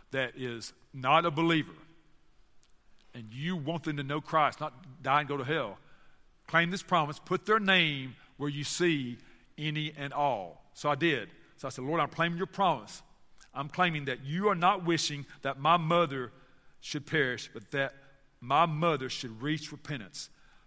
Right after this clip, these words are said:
So I claimed that. But still, the years went on. What was God saying here? Well, I had to rest in the truths of his promises and stories like Elijah. Elijah,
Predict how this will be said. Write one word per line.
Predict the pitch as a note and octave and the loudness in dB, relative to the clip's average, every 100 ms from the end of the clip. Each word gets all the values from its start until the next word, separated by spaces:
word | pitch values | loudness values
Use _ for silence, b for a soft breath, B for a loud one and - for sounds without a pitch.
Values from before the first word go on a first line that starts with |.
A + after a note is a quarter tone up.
| _ | _
So | - B2+ | -10 0
I | C3+ D3 | 2 2
claimed | - - F#3 D3 A#2 | -2 -2 -2 -2 -8
that. | F#2 D2+ - - _ _ - - - _ - _ | -12 -16 -20 -20 _ _ -20 -20 -20 _ -20 _
But | C3 | -8
still, | F#3+ G3+ C3 - - - - | 2 4 2 -4 -20 -20 -14
the | C3+ | -10
years | C#3 D#3 E3+ D3 | -2 0 0 0
went | D#3+ | 2
on. | F#3+ D#3 F#2 - - _ - _ _ _ - _ _ - | 2 0 -6 -20 -20 _ -20 _ _ _ -20 _ _ -8
What | F3+ | -6
was | D#3 | -4
God | A2+ E3 D3 | 4 4 4
saying | - F3+ D3+ | 2 2 2
here? | C3 A2 - b b _ | -4 -8 -10 b b _
Well, | D3 | 2
I | C#3+ | 4
had | C#3 G3 | 6 6
to | G#3 - - D3 - | 4 -2 -10 -12 -12
rest | B2 D#3+ G3 - | 0 4 4 2
in | D#3 | -6
the | C#3 | -6
truths | - F#3 F3+ | -2 -2 0
of | E3 | 0
his | F3+ | -2
promises | - F#3 D#3 A#2+ A#2+ A#2+ B B - | -2 -2 -2 -4 -12 -14 B B -12
and | C#3 | -10
stories | - G#3+ G3 E3 | -2 2 2 4
like | E3 - | 2 2
Elijah. | C3+ D3 C#3 - F#2 - - _ b b b b - | 2 4 4 0 -10 -20 -20 _ b b b b -6
Elijah, | C#3 F3+ F3+ C3 | 6 8 8 6